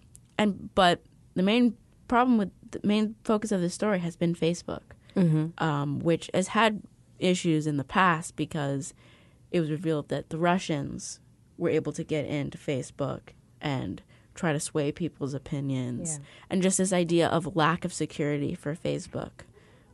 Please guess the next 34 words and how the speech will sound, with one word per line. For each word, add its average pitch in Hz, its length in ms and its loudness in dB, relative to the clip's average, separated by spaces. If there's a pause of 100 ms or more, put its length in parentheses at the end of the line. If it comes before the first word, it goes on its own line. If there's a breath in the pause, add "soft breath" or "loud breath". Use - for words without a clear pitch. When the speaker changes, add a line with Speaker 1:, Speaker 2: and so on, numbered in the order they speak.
(100)
Speaker 1:
Um, - 520 -6
and 170 100 -4
people 202 160 0
don't 247 160 4
like 254 200 2
it. 147 200 -2 (200)
They're 160 120 0
threatening 170 320 2
to 180 80 -10
delete 165 260 2
their 151 140 0
accounts. 180 680 -4 (460 soft breath)
Mark 160 220 0
Zuckerberg 156 680 0
is 165 160 -6
now 143 360 -4 (800)
giving 151 220 0
public 147 260 0
interviews. 156 400 0
He 147 140 -4
said 147 180 -2
he's 160 200 -6
sorry. 185 520 2 (520 loud breath)
Facebook 170 360 0
stock 170 320 0
went 160 180 -2
down 143 240 2
seven 190 340 0
percent, 208 480 0
which - 140 -14
is 123 100 -10
a 127 60 -4
lot. 135 400 0 (640)
Um, 143 540 -6